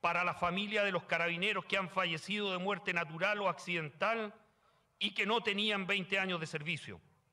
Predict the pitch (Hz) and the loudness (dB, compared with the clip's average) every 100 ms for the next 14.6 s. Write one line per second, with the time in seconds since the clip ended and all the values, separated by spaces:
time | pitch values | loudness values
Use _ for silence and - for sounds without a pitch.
0 | _ _ _ _ _ _ _ _ _ _ | _ _ _ _ _ _ _ _ _ _
1 | _ _ 104 - 165 151 160 151 147 180 | _ _ -8 0 -2 0 0 0 0 2
2 | 185 175 160 - _ _ - 175 139 190 | 2 2 -4 -16 _ _ -6 -6 -2 -2
3 | 226 208 180 170 180 220 - 202 170 - | 2 2 2 0 0 0 0 -2 -2 -8
4 | _ _ - 165 220 208 202 220 208 185 | _ _ -4 0 0 0 0 2 2 0
5 | - 175 208 190 185 175 156 - 175 123 | -4 0 2 2 0 0 -4 0 0 0
6 | 85 - _ _ _ _ _ _ _ _ | -4 -18 _ _ _ _ _ _ _ _
7 | _ _ 95 117 135 135 202 196 190 185 | _ _ -8 -2 0 2 2 2 2 2
8 | 175 - 196 202 190 - 175 165 175 202 | 2 2 0 0 -2 0 0 0 0 0
9 | 196 170 - _ _ _ _ - 196 196 | 0 -2 -8 _ _ _ _ -2 2 4
10 | 190 180 202 208 190 - 180 185 220 202 | 2 2 2 2 0 -2 -4 -2 -2 -2
11 | 190 175 170 - 220 202 170 175 - 226 | 0 0 -2 -2 0 0 -4 -8 -4 -4
12 | 214 - 214 220 202 196 165 - _ _ | -4 0 2 2 2 -2 -4 -10 _ _
13 | _ - 175 160 196 214 202 202 180 185 | _ -2 -2 0 0 0 0 -2 0 0
14 | 170 160 196 160 123 | 0 -2 -2 -2 -4